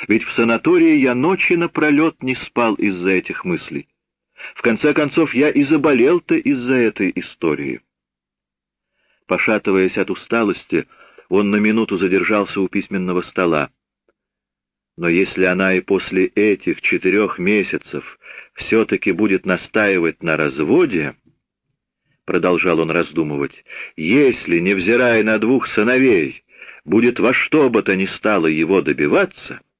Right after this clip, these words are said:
ну что ж, тогда она его получит». Он сдвинул брови, сам удивляясь своей решимости.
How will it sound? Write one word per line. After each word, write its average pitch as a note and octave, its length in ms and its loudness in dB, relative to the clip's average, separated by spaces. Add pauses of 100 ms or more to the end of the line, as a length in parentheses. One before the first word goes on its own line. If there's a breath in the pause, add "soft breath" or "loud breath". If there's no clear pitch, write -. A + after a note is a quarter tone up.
(400)
ну F#3 120 -2
что - 260 0
ж, - 160 -6
тогда F#2 500 -2
она A#2+ 220 -2
его F#2+ 360 0
получит». - 760 -2 (960)
Он F#2+ 220 -2
сдвинул D#2+ 420 0
брови, B2+ 460 2 (640 soft breath)
сам G#2 240 2
удивляясь F#2 640 2 (240)
своей E2 460 2
решимости. D2+ 760 -4